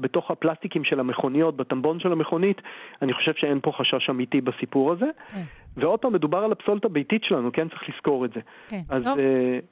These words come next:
Speaker 1: אה, זה הסיפור. אמ, זה מאוד מעניין, אני גם דיברתי עם, אה, עם טאטו ביחיו, הוא המנכ"ל והמייסד של, אה, יוביקיו לקראת ה-, ה-, לקראת התוכנית שלנו, ו-,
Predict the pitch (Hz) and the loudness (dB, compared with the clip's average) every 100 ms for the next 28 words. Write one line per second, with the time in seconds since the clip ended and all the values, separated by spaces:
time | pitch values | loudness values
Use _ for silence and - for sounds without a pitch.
0 | _ 135 131 127 127 165 180 - 170 139 | _ 0 2 2 2 2 0 -2 -2 2
1 | 139 240 - - - - 175 143 143 135 | 2 2 -6 -16 -20 -4 0 4 4 4
2 | 135 135 135 143 - - 139 143 147 202 | 4 2 2 -2 -8 -10 -2 2 4 2
3 | 220 185 160 175 160 135 127 131 151 156 | 2 2 2 2 2 0 0 0 0 0
4 | 175 143 127 123 120 117 117 117 120 123 | 2 2 2 2 2 2 2 2 0 -2
5 | 120 - 165 - 175 170 147 165 - 180 | -2 -2 -2 0 0 2 0 0 2 2
6 | 185 143 131 127 123 - 160 147 127 120 | 2 2 2 0 -2 0 0 0 0 0
7 | - 156 - 143 123 120 117 117 123 151 | 0 0 2 2 4 2 2 2 2 2
8 | 180 202 156 135 139 - 135 123 113 110 | 2 2 2 0 -2 0 0 0 -2 -4
9 | 113 - - - - - - 127 131 127 | -8 -16 -20 -18 -20 -8 -4 -2 0 0
10 | 143 - - - 156 - 226 220 220 185 | -2 -2 -4 -2 0 2 2 4 4 4
11 | 147 | 4